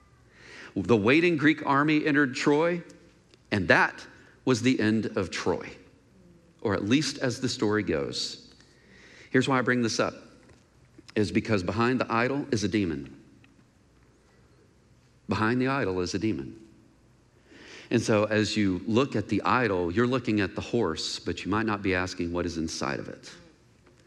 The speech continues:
And you open the door to its influence over your life. Have you ever noticed in Scripture that Satan is called the prince of the power of the air? This is in Second Corinthians four four.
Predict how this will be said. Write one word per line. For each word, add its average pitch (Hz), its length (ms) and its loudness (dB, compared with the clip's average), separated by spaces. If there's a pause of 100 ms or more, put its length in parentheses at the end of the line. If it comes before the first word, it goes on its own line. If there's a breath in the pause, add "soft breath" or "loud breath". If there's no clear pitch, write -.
(500 loud breath)
And 90 120 -6
you 90 180 -6
open 120 320 0
the 120 80 -2
door 104 560 -4 (380)
to - 100 -2
its 92 160 -2
influence 95 800 -2 (160)
over 98 200 -2
your 98 140 -2
life. 90 480 -6 (460 loud breath)
Have 160 80 10
you 294 60 8
ever 339 80 2
noticed 208 240 2
in 123 100 2
Scripture 131 500 0
that 101 160 -2
Satan 127 440 0
is 120 120 0
called 107 220 -2
the - 60 -6
prince 110 320 -2
of 92 80 -2
the - 80 -2
power 101 340 -2
of 87 100 -6
the 80 140 -2
air? 85 300 -4 (560 soft breath)
This 123 160 0
is 131 80 0
in 123 340 -2
Second - 300 -2
Corinthians 101 420 -2
four 98 240 -2
four. 85 300 -8